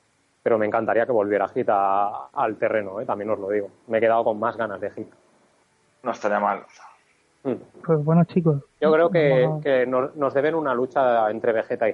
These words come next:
Speaker 1: Hit. Yo pensaba que la íbamos a ver y, y a ver,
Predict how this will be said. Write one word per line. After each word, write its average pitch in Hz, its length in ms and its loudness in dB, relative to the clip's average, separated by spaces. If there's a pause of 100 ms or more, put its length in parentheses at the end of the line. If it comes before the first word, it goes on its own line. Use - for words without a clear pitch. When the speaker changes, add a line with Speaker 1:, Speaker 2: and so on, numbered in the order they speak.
Speaker 1:
Hit. 113 120 -14 (680)
Yo 143 60 -2
pensaba 135 320 -2
que 143 60 -2
la 135 80 2
íbamos 110 360 -2
a 110 60 2
ver 135 220 2
y, 104 200 -2 (1000)
y 127 60 0
a 113 60 4
ver, 110 160 2